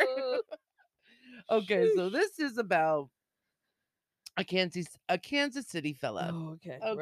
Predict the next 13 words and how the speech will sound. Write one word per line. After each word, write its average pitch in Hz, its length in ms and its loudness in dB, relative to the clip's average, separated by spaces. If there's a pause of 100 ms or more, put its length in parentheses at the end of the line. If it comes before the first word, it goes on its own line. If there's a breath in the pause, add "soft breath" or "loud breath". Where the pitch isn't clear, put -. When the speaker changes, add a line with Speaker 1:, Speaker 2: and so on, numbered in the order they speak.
(140)
Speaker 2:
Okay? 233 100 -4
Speaker 1:
Florida. 139 300 -4 (120)
Out 175 140 2
of 190 80 0
Speaker 2:
His 202 140 0
Speaker 1:
Florida. 190 180 0
Speaker 2:
name 190 160 2
is 277 180 2
Sean, 180 380 6
and 160 160 0
he's 160 180 -6
twenty-four. 165 540 2
Uh, 62 40 -6